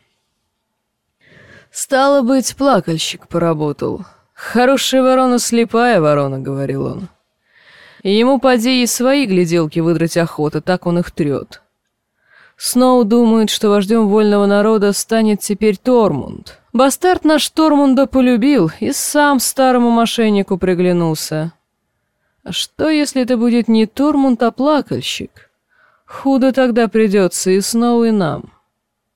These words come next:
Мелисандра кивнула, хотя плакальщик, как и весь вольный народ, для неё ничего не значил. Пропащее племя,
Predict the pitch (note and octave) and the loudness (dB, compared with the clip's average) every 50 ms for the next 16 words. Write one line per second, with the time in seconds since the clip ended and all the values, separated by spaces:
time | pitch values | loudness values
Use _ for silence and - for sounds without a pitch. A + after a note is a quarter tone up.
0 | _ _ _ _ _ _ _ _ _ _ _ _ - F#3 E3 D#3+ D#3+ D#3 - - | _ _ _ _ _ _ _ _ _ _ _ _ -8 -6 -4 -4 -4 -4 -4 -2
1 | A#3 B3 A#3+ B3 A3+ - - A#3+ G3+ F#3+ F3+ E3+ E3 D#3+ D#3 D#3 D3+ D3 E3 E3 | -2 -2 -2 -2 -4 -4 -6 -4 -2 0 0 0 0 -2 -2 -2 -4 -4 -6 -10
2 | _ _ _ - - G3 - C#4 C#4 - C4 C4+ C4+ - B3+ B3 A3+ - - A3+ | _ _ _ -14 -12 -8 -6 -6 -6 -4 -2 -4 -2 -2 -4 -4 -4 -4 -6 -8
3 | - - - A3+ - - A3+ A3+ A#3 A3 - - G#3+ A3+ A3 A3 G#3+ G#3 G#3 G#3 | -8 -8 -8 -8 -6 -4 -4 -2 -2 -4 -4 -4 -2 -2 0 0 0 0 0 0
4 | G#3 A3 B3 C4 B3+ - - - G#3 F#3+ G3 G#3 G#3 G#3 G#3 G#3+ G#3+ A#3 C4 B3+ | 0 0 0 -2 -2 -4 -8 -8 -6 -4 -2 0 0 0 0 0 0 0 0 0
5 | A#3 A3 - - - G#3+ G#3 G#3+ G#3 G#3 G3 F3+ E3+ F3 E3+ E3 D3+ C#3 - - | 0 -2 -2 -4 -4 -2 -2 0 0 -2 -2 -2 -2 -2 -2 -2 -2 -4 -6 -10
6 | - - - _ _ _ _ _ _ _ _ _ _ _ _ _ _ _ _ _ | -12 -14 -16 _ _ _ _ _ _ _ _ _ _ _ _ _ _ _ _ _
7 | _ _ _ _ - E3 E3 D#3+ - - G#3 A3 - - - - F3+ E3+ E3 - | _ _ _ _ -4 -4 -4 -4 -4 -4 -4 -4 -4 -4 -4 -2 -2 -2 -2 -2
8 | G3+ G3 G3+ G#3 G3+ F#3+ E3 C3 - - - | -2 0 0 0 0 0 -2 -4 -6 -12 -16